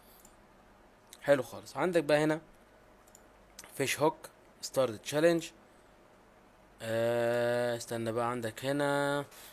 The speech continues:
بيديك يا سيدي خمسين في المية ماجيك دامج، هنا بيديك مية في المية بي دامج،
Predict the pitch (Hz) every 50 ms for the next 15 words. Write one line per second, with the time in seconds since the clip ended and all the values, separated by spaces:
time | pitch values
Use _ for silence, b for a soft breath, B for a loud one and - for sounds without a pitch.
0 | B B - 110 110 104 104 113 135 139 135 127 - 123 113 - - 139 139 143
1 | 127 135 - - 120 110 - - 135 127 123 113 - 117 117 120 123 123 123 123
2 | 120 117 107 110 139 151 160 170 160 - - - B B B B B B B -
3 | 123 127 127 117 117 123 120 - 131 127 123 - - 117 123 127 127 123 123 113
4 | 107 120 120 117 139 147 160 175 170